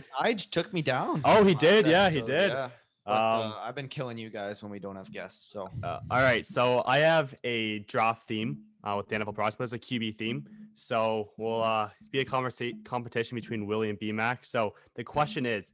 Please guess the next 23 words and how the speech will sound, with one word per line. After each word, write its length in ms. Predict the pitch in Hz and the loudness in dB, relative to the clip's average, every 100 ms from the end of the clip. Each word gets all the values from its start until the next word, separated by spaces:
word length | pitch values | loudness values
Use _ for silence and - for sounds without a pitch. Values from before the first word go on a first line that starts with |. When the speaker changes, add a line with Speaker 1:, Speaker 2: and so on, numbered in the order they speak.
| - | -6
Speaker 2:
in 220 | 135 151 - | -6 -6 -8
two 160 | 185 | -6
thousand 360 | 170 151 151 147 | 0 0 0 -4
ten 220 | - 120 | -6 -6
to 60 | 110 | -6
two 180 | 101 117 | -8 -8
thousand 360 | 110 117 120 127 | -4 -4 -4 -6
and 140 | 113 | -10
twenty, 420 | - 110 92 104 _ _ _ _ _ _ - | -6 -6 -6 -8 _ _ _ _ _ _ 0
there 140 | 120 | 2
were 100 | 113 - _ | 2 -2 _
thr-, 140 | - 127 - | -8 -6 -2
um, 360 | 113 110 98 92 - | 2 2 0 -8 -10
three 200 | 120 143 | -4 -2
different 300 | 160 160 160 | 0 -2 -2
drafts 400 | 120 117 127 - | 0 2 2 -2
where 80 | 113 | -8
Q 300 | - - 123 | -8 -4 -4
Bs 240 | 123 127 | -2 -6
went 200 | 110 120 98 | -4 -4 -4
one 260 | 107 110 | -2 0
and 160 | 110 104 | 0 -4
two. 300 | - 92 | -6 -6